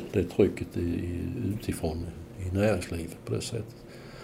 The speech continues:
Och då blir det lätt att man vill visa handlingskraft. Det är klart, då flyttar du på den, den ledaren som är, den har flyttat på spelaren. Men, eh, ska man bygga upp en strategi så måste, så tror jag det är jätteviktigt att, eh,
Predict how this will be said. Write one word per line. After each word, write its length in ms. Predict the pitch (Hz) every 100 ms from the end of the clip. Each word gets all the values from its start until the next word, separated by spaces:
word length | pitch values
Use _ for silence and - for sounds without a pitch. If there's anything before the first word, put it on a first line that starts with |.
| - -
Och 60 | 120
då 120 | 131
blir 220 | 147 143
det 100 | 107
lätt 300 | 117 107 -
att 80 | 95
man 140 | 92
vill 140 | 90 85
visa 260 | 90 92
handlingskraft. 720 | 87 110 113 - - 131 -
Det 60 | 202
är 40 |
klart, 180 | - 190
då 80 | 104
flyttar 460 | - 120 - 120
du 180 | 110 98
på 180 | 95 101
den, 360 | 98 101 98 101
den 160 | 110
ledaren 400 | 95 107 113 85
som 160 | 82 98
är, 920 | 98 95 92 - - - - - 113
den 140 | 110 104
har 100 | 101
flyttat 380 | - 104 113
på 60 | -
spelaren. 440 | - 113 123 135 - - - - - - - - -
Men, 200 | - 117
eh, 100 | 123 - - - - - -
ska 220 | - -
man 340 | 131 143 143 127
bygga 280 | 151 143 180
upp 160 | -
en 60 | 98
strategi 720 | - 104 - 127 196 135 85 - - - -
så 260 | - - 104
måste, 480 | 101 160 170 -
så 340 | - - - 120
tror 280 | 117 175 147
jag 100 | 117
det 60 |
är 60 | 107
jätteviktigt 800 | 107 117 - 90 104 - 107 98
att, 160 | -
eh, 80 | 101